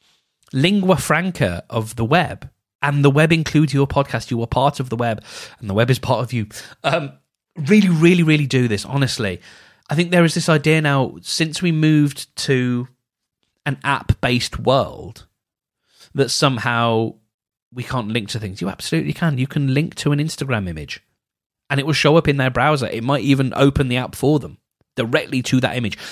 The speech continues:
You can link to a tweet, and the same thing will happen. If the, if the user or if the listener has got the Twitter app open or a Twitter app installed on their phone, and they tap a link to a tweet, it will open that tweet in their app.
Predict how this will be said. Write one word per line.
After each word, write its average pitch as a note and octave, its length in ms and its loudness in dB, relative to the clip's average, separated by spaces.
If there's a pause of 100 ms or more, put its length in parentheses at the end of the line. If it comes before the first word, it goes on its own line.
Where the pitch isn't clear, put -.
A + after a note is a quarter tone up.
(140)
You - 80 -2
can C3+ 260 2
link D#3+ 220 -2
to D3 160 2
a C#3+ 40 4
tweet, D#3+ 380 0
and B2+ 160 -6
the B2+ 60 -4
same D3+ 280 -4
thing D3+ 160 -6
will C#3+ 120 -4
happen. B2+ 320 -2 (340)
If - 160 -2
the, C#3+ 180 2
if - 140 -2
the B2+ 100 4
user B2 600 2 (640)
or C3+ 80 6
if B2 100 0
the A#2+ 80 2
listener B2 320 0
has G#2+ 140 -2
got - 240 0
the G#2 80 0
Twitter C3+ 320 2
app G2 120 0
open F2+ 460 -4
or G#2+ 200 0
a C3+ 100 -2 (300)
Twitter C#3+ 220 0
app A2 140 0
installed B2+ 440 2
on A2+ 120 0
their A2 100 -4
phone, - 360 0 (720)
and D3 80 -2
they D3 80 2
tap - 280 0
a D3+ 40 4
link D3+ 320 0
to B2+ 180 -2
a G#2+ 40 -4
tweet, - 460 -4 (100)
it F3+ 140 -6
will E3 120 -4
open F3 300 0
that - 180 -4
tweet - 340 -4 (400)
in D3 140 -2
their D#3+ 260 0
app. - 300 -6